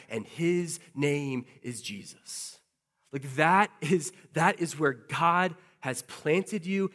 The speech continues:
and that is your assignment from the Lord, is to make known the beauty of Jesus wherever you are. That your assignment, your ministry is not restricted inside the four walls of the church,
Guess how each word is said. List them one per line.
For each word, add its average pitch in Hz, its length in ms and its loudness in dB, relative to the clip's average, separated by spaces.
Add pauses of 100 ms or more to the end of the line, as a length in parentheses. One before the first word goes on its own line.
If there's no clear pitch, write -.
(140)
and 139 220 0
that 160 280 4
is 170 180 -4
your 151 180 0
assignment 175 680 0
from 170 180 -6
the 156 80 2
Lord, 131 400 0 (220)
is 135 180 -4
to 165 120 -4
make 147 320 0
known 165 340 4
the 131 100 -4
beauty 165 720 -2 (140)
of 147 140 -2
Jesus 131 560 -6
wherever 131 840 -4 (180)
you 117 180 -6
are. 98 280 -14 (580)
That 139 80 -4
your 170 180 0
assignment, 170 540 0
your 165 140 0
ministry 160 640 0
is 123 200 -4
not 151 220 2
restricted 165 680 -2 (220)
inside 170 500 0
the 139 80 -6
four 160 380 0
walls 151 440 0
of 123 120 -4
the 120 80 -8
church, - 640 -6